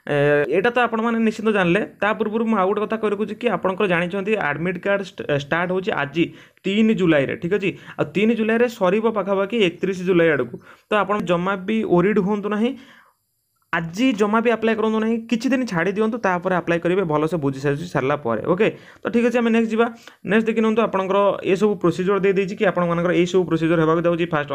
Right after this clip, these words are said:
ରେଜିଷ୍ଟ୍ରେସନ କରିବେ, ତାପରେ ଆପ୍ଲାଏ କରିବେ, ତାପରେ ନୋଡାରେ ଭେରିଫିକେସନ ହବ,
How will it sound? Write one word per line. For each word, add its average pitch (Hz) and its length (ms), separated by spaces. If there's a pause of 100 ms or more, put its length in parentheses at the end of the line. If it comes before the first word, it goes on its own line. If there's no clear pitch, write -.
(100)
ରେଜିଷ୍ଟ୍ରେସନ 165 420
କରିବେ, 170 240
ତାପରେ 151 320 (360)
ଆପ୍ଲାଏ 180 300
କରିବେ, 185 260
ତାପରେ 160 300
ନୋଡାରେ 147 420
ଭେରିଫିକେସନ 165 500
ହବ, 180 140